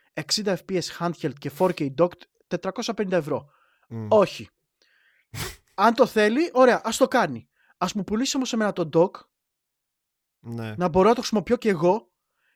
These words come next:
Speaker 1: κι ας είμαι στο, ε, κι ας είμαι, ε, πώς το λένε, κι ας είναι, ε, handheld, ε, εφ-, εφτά είκοσι πι, τριάντα F P S. Δεν με νοιάζει. Καταλαβες.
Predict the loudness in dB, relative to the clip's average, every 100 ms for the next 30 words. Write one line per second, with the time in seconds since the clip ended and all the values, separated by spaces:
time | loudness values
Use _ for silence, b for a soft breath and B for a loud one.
0 | _ -2 2 4 2 2 -2 -2 -6 -4
1 | -4 0 2 2 -2 -4 0 2 2 2
2 | -2 -6 _ -10 -2 -2 0 -4 -10 b
3 | b b b b _ -4 0 2 0 -2
4 | 2 4 4 2 0 0 -2 -4 -4 -18
5 | _ _ _ _ -2 0 -2 -4 _ _
6 | -6 -6 -6 -12 -12 -4 -4 -2 -8 -8
7 | -4 -4 -4 -4 -4 -2 -4 -6 -12 -8
8 | -4 -4 -4 -8 -12 -18 _ _ _ _
9 | _ _ _ _ _ _ _ -2 0 0
10 | -2 -8